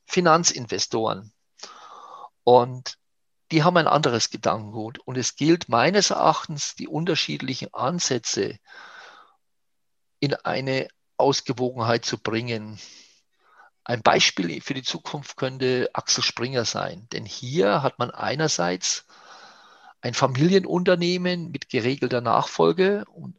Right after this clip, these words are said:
andererseits den amerikanischen Finanzinvestor K K R, ja. Ich glaube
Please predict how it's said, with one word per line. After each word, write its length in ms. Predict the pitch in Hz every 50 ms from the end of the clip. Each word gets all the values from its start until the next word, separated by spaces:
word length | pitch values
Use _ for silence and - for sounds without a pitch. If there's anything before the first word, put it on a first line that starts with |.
| _ _ -
andererseits 880 | - - 127 151 165 151 151 143 - - 143 147 156 151 - - -
den 300 | - - - 113 104 175 _ _ _ _ _ -
amerikanischen 800 | - 127 127 127 117 117 - - 113 120 151 147 127 - - 127
Finanzinvestor 1000 | - - 127 120 113 107 131 135 - - - 135 127 127 127 127 - - 120 120
K 160 | - - 135 123
K 140 | - 123
R, 300 | 117 - - 65 60 -
ja. 220 | - - - - _ _ _ _ _ _ _ _ - - - - - - - - - - - _ _ _ _ _ _ _ _ _ - - - - - - - - - - - - -
Ich 160 | - - -
glaube 560 | - - 143 147 170 214 233 226 220 208 185